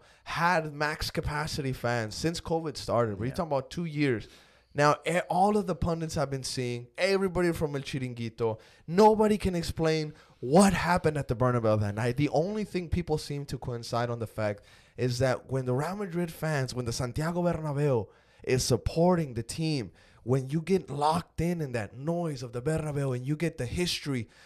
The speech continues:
Speaker 1: you get the D N A, you get the blood flowing through your veins, you see the greatness in this competition.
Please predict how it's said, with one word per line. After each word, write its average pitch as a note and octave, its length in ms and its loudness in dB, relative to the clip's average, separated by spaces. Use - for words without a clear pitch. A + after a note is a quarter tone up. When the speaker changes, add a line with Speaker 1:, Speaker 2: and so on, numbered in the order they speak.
Speaker 1:
you D#3 100 0
get D#3+ 160 0
the C#3 100 -4
D D#3+ 220 -2
N D#3+ 160 -2
A, E3 160 0
you C#3 240 -2
get D#3+ 160 -4
the B2+ 80 -2
blood D#3 340 2
flowing D#3 320 -4
through C3+ 160 -4
your A#2+ 120 0
veins, C3+ 500 -2
you D3 100 -6
see F#3 160 -2
the D#3 120 4
greatness D#3 600 0
in D3 140 -4
this D3+ 160 -4
competition. C#3+ 580 -4